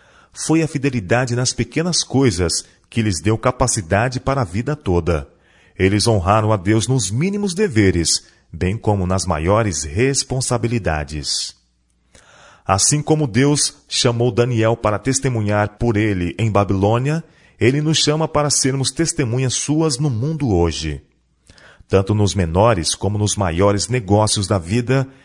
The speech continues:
ele deseja que revelemos aos homens os princípios do seu reino. Muitos estão esperando que uma grande obra lhes seja levada, ao mesmo tempo em que perdem diariamente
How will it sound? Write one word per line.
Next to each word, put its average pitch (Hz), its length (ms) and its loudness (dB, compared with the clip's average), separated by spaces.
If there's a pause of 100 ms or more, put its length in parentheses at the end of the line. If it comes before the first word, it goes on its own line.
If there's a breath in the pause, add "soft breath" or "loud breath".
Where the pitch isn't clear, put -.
(220 loud breath)
ele 139 220 4
deseja 147 520 2
que - 140 -2
revelemos 113 640 2
aos 110 240 0
homens 139 520 0
os 160 200 -2
princípios 165 640 -2
do 147 120 0
seu 147 220 0
reino. 78 520 -2 (680 soft breath)
Muitos 101 340 0
estão 107 280 0
esperando 101 580 0
que - 120 -6
uma 110 160 -2
grande 151 420 -2
obra 104 500 2 (240 soft breath)
lhes 175 120 -4
seja 160 260 -2
levada, 85 640 -2 (340 soft breath)
ao 85 140 -6
mesmo 104 300 -2
tempo 143 320 -4
em 147 80 -4
que 139 120 -6
perdem 110 460 0
diariamente 143 920 0